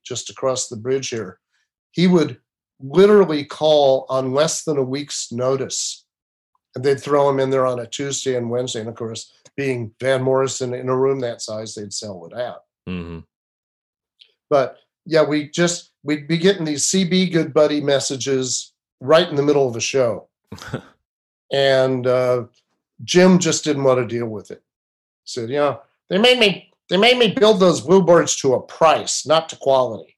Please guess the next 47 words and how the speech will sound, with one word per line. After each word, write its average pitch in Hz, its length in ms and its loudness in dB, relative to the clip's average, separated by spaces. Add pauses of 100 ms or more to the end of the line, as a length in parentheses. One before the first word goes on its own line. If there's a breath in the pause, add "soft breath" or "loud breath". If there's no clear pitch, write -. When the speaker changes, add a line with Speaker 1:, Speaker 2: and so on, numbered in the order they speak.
(140)
Speaker 1:
That's - 220 -6
why 147 140 0
I 135 40 0
left." 127 380 -2
Speaker 2:
<laughs> - 0 -
Speaker 1:
Yeah. 117 120 -8
Speaker 2:
That's, - 300 -10
that 87 180 -6
sounds, 85 440 -8
uh, 85 260 -6
that 95 80 -10
sounds 87 240 -10
Speaker 1:
Yeah. 82 120 -8
Speaker 2:
accurate. 120 360 -4 (300)
<laughs> - 180 -6
Speaker 1:
Yeah, 175 280 4 (100)
well, 180 360 4 (200 soft breath)
you 175 60 2
know, 170 40 2
the 165 160 0
directive, 165 500 0
you 151 80 -2
know, 135 140 0
the 131 140 -2
blackboards 139 960 0
were 127 240 -2
Speaker 2:
Yep. - 100 -10 (640)
Speaker 1:
top, 123 380 -4
you 135 100 -2
know, 110 80 -4
really 127 360 0
well 117 260 -4
built. 107 460 -4 (120)
Speaker 2:
Mm-hmm. 82 300 -12 (140)
Speaker 1:
And 165 100 0
the 175 60 2
blue 277 200 2
boards 226 280 2
were 139 120 -4
well 135 300 0
built 123 260 -4
too, 147 440 -2 (300)
but 139 100 -2
in 139 100 -2
terms 180 440 2
of - 120 -18
components 135 880 -4